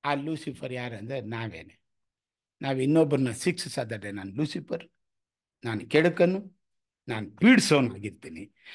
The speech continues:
ನಾನು ಒಳ್ಳೇದ್ ಮಾಡೋದಾಗಿದ್ರೆ ನಮ್ಮಲ್ಲಿ ದೇವರ ಆತ್ಮ ಇದ್ರೆ ಮಾತ್ರ ನಾವು ಒಳ್ಳೇದ್ ಮಾಡಕ್ ಸಾಧ್ಯ. ಯಾರಲ್ಲಿ ದೇವರ ಆತ್ಮನಿರ್ತಾನೋ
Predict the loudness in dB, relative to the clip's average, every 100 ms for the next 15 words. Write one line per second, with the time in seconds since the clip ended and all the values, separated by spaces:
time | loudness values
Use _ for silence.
0 | -2 2 2 2 4 6 6 6 2 2
1 | 0 -4 -8 -10 -10 -12 -16 -20 -10 -2
2 | 0 2 2 0 -6 -4 0 0 0 -6
3 | -8 -12 -10 -10 -10 -10 -10 -10 -10 -14
4 | -12 -12 -10 -12 -14 -18 -20 -18 -20 -20
5 | _ _ -18 -4 2 6 8 10 10 10
6 | 10 10 8 8 2 4 8 10 10 8
7 | 8 6 4 -2 0 2 -2 2 2 6
8 | 4 4 -2